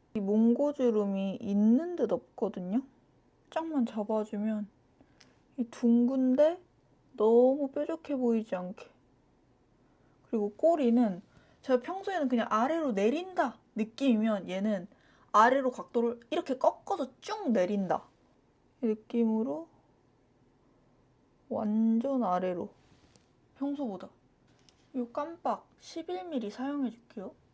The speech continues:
눈동자 앞부분부터 요 속눈썹 풀 마를 동안 언더 마스카라 해줄게요.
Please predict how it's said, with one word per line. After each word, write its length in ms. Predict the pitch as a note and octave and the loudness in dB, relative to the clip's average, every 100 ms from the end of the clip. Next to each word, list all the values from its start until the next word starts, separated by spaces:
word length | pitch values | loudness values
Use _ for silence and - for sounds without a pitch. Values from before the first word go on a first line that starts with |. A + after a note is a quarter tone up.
| _ _ _ _ _ _ _ _ _ _ _ _ | _ _ _ _ _ _ _ _ _ _ _ _
눈동자 760 | A#3+ A3+ A#3 C4+ C4+ C4+ C4+ - | -2 -2 -2 -4 -4 -4 -6 -4
앞부분부터 1120 | A#3 A#3 _ B3+ C#4 A#3+ G#3+ A#3 - C4 B3 A3+ _ _ _ _ _ _ _ _ _ _ _ _ _ _ _ _ _ _ _ _ _ _ _ _ _ _ _ _ _ _ _ _ _ _ _ _ _ _ _ - - _ C4 | -8 -8 _ -8 -2 -2 -2 -6 -10 -6 -6 -8 _ _ _ _ _ _ _ _ _ _ _ _ _ _ _ _ _ _ _ _ _ _ _ _ _ _ _ _ _ _ _ _ _ _ _ _ _ _ _ -18 -18 _ -4
요 180 | A#3+ | -4
속눈썹 640 | A#3+ D4+ E4 E4 E4 C4+ - | -4 -10 -10 -12 -8 -10 -8
풀 220 | D#4+ C#4+ | -8 -4
마를 400 | G3 F#3+ A#3 A#3 | -4 -2 -2 -4
동안 460 | A3+ G#3+ A#3 G3+ G#3+ _ _ _ _ _ _ _ _ | -6 -4 -4 -6 -12 _ _ _ _ _ _ _ _
언더 380 | A3 G#3 G#3+ G3 | -4 -2 -2 -4
마스카라 580 | F#3+ G3 - - G3 G3+ | -4 -6 -12 -10 -6 -6
해줄게요. 500 | G#3 - _ - - | -8 -12 _ -20 -20